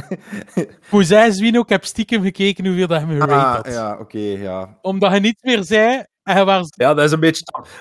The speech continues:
Speaker 3: is eigenlijk een beetje tamme tand,
Speaker 1: Ja.
Speaker 3: omdat we zo laat opgenomen hebben
Speaker 1: Ja,
Speaker 3: met de,
Speaker 1: ja, ja.
Speaker 3: met de eerste episode, dat we, allee, als je voor kerst, allee, of, eh,
Speaker 1: Ja.
Speaker 3: juist op kerst online gaat,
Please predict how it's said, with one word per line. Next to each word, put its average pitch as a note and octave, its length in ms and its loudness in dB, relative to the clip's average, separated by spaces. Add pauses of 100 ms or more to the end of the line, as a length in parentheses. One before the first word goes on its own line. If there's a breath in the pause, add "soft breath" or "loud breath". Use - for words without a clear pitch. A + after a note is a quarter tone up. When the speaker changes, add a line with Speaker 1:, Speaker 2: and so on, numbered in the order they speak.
(120)
Speaker 3:
is D3+ 180 0
eigenlijk E3 180 4
een E3 80 -2
beetje D#3+ 240 0
tamme D3 280 -4
tand, D#3+ 220 2
Speaker 1:
Ja. F3+ 60 -4
Speaker 3:
omdat D3 220 0
we C#3 120 0
zo B2+ 140 -2
laat B2 300 -2
opgenomen C#3+ 600 -2
hebben D3 200 -2
Speaker 1:
Ja, G2 60 -6
Speaker 3:
met F#2+ 180 -2
de, C#3 80 -4
Speaker 1:
ja, B2+ 100 -2
ja. A#2+ 60 -2
Speaker 3:
met A#2 160 -6
de - 80 -14
eerste C3+ 320 -6
episode, D3 760 -2
dat B2+ 160 -4
we, B2 580 -2
allee, A2+ 320 -6
als A#2+ 200 -6
je B2 120 -4
voor C3 320 -2
kerst, - 540 -6
allee, A#2+ 240 -6
of, A2 140 -10
eh, B2 80 -4
Speaker 1:
Ja. A2+ 120 -2
Speaker 3:
juist A#2+ 380 -2
op - 160 -12
kerst - 440 -6
online C3 460 -4
gaat, - 380 -2